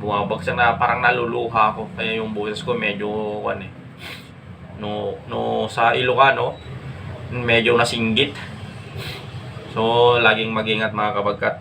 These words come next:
Maraming salamat po sa pagtangkilik sa kaunting vlog natin, mga pampagood vibes. So,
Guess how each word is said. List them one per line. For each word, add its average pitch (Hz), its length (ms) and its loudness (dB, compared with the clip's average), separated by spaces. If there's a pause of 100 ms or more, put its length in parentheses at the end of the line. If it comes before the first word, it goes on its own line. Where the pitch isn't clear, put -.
Maraming 104 400 -2
salamat 101 480 -2
po 107 80 -4
sa 98 420 -2 (840)
pagtangkilik 107 800 -2
sa 117 160 4 (420)
kaunting 104 420 -2
vlog 98 220 -2
natin, 127 640 2
mga 107 260 -4
pampagood 98 560 -2
vibes. - 300 -4
So, 113 320 -2